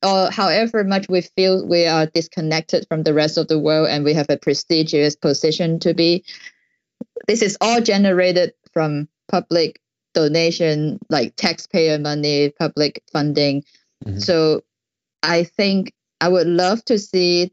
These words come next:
Speaker 1: the scientists being aware of it and trying to be more connected back to the society. Like, let's,
Speaker 2: Mm-hmm.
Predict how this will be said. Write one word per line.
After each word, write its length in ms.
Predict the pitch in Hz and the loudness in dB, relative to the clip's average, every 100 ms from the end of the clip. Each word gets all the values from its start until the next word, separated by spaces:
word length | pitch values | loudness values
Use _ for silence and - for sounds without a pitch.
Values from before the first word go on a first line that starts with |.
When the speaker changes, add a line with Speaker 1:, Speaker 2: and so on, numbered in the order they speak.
| - | -4
Speaker 1:
the 80 | |
scientists 840 | 175 - 170 175 165 165 160 156 - _ _ _ _ - 202 _ | -4 -2 -2 0 -2 0 0 0 -6 _ _ _ _ -12 -12 _
being 280 | - 208 196 | 0 2 2
aware 540 | - 165 160 170 196 240 | 0 0 2 2 2 2
of 160 | 226 | 2
it 200 | 240 254 - | 2 0 0
and 200 | 180 170 | -4 -2
trying 400 | 196 175 175 180 | -2 -2 -2 -4
to 220 | - 185 | -2 -2
be 200 | 165 165 | 2 0
more 280 | 160 165 165 | 2 0 -2
connected 840 | 165 156 147 147 151 - 170 208 - _ _ _ _ _ - | -2 -2 0 0 -2 -2 -2 -4 -8 _ _ _ _ _ -6
back 180 | 175 170 | -4 -2
to 140 | 175 | -2
the 100 | 156 | 0
society. 760 | 156 156 156 147 143 - 104 101 | 0 -2 0 0 0 -2 -2 0
Like, 260 | - 143 - | 0 -2 -2
let's, 200 | - 120 | -2 0
Speaker 2:
Mm-hmm. 80 | 127 | -2